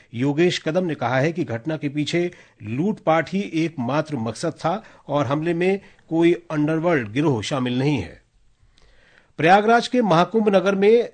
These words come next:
श्रद्धालु और तीर्थयात्री अब आकाशवाणी के कुंभवाणी समाचार बुलेटिन को सार्वजनिक संबोधन प्रणाली से लाइव सुन सकते हैं। आज सुबह साढ़े आठ बजे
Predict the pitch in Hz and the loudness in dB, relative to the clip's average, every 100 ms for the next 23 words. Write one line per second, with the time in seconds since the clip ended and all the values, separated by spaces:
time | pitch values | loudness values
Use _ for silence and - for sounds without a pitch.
0 | - 156 131 139 165 202 185 175 - 160 | -6 -4 -2 0 0 2 2 0 0 -2
1 | 139 156 170 156 190 190 165 156 165 139 | 0 0 0 -2 0 0 0 0 -2 -4
2 | 170 151 143 147 156 165 180 170 156 151 | -2 -2 -2 -2 -2 0 -2 -4 -2 -2
3 | 135 139 160 156 143 135 151 151 127 127 | 0 0 0 -2 -4 -4 -2 -4 -4 -4
4 | 151 147 180 170 147 135 135 151 175 - | -4 -4 -6 -6 -4 -2 -2 -2 -2 -4
5 | - 131 131 139 147 135 127 139 147 147 | -6 -4 -2 -2 -4 -4 -4 -4 -2 0
6 | 160 156 - _ - 117 139 151 117 135 | -2 -4 -12 _ -8 0 2 2 -2 -6
7 | 127 - 156 98 80 - _ _ _ 127 | -6 -6 -4 -6 -8 -20 _ _ _ -4
8 | 139 151 151 135 175 175 135 139 139 131 | -2 -2 -2 0 0 0 -2 -2 -2 -2
9 | 139 156 196 | -2 -2 -4